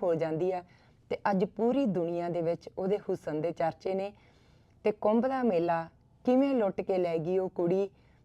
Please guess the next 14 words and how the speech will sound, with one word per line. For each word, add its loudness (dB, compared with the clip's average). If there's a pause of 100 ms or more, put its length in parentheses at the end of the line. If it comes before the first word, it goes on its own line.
ਤੇ 0
ਅੱਗੇ 4
ਉਹਦਾ 0
ਮੁਕੱਦਰ -2
ਕੀ 0
ਤੈਅ 0
ਕਰਦਾ, 0 (1200)
ਉਹ 4
ਦੇਖਦੇ 4
ਹਾਂ। -2 (720)
ਤੇ 8
ਦੇਖੋ, 4 (480)
ਉਹ 6
ਵੀ 4